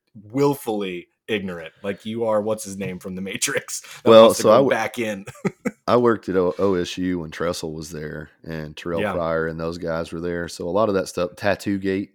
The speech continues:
Speaker 2: remember
Speaker 1: The
Speaker 2: that? They were
Speaker 1: Tattoo Gate. That was so stupid. <laughs>
Speaker 2: I, I mean, really, like, uh, you go, like, I'm gonna be honest with you right now. Some of my tattoos are, are from when I was powerlifting, and I would go in there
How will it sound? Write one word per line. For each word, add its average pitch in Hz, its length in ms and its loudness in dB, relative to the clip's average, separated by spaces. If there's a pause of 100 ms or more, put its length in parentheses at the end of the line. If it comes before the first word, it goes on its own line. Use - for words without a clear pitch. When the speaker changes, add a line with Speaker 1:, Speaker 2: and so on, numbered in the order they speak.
(140)
Speaker 2:
remember 90 260 -6
Speaker 1:
The 92 60 -2
Speaker 2:
that? 92 160 2
They - 40 -8
were 90 60 -2
Speaker 1:
Tattoo 92 200 -6
Gate. 90 360 -12
That 110 80 -8
was 107 100 -8
so 95 200 -6
stupid. - 760 -4
<laughs> 151 240 -6
Speaker 2:
I, - 60 2
I 135 60 -2
mean, 139 240 0 (100)
really, 101 460 2
like, 98 220 -2
uh, 101 60 -6 (100)
you 107 120 -6
go, 139 180 0 (100)
like, 107 120 0 (340)
I'm 165 80 -2
gonna 220 100 -2
be 135 160 -2
honest 127 260 -2
with 127 140 -8
you 123 60 -6
right 131 160 0
now. 147 260 -4
Some 151 240 -6
of 139 100 -4
my 127 160 0
tattoos 117 760 -4 (300)
are, 98 420 -2
are 92 140 0
from 98 200 -8
when 92 100 -2
I 98 80 -2
was 101 140 -4
powerlifting, 101 580 -4
and 92 80 -6
I 98 60 -2
would 98 140 -2
go 95 200 -2
in 95 100 -6
there 101 320 -6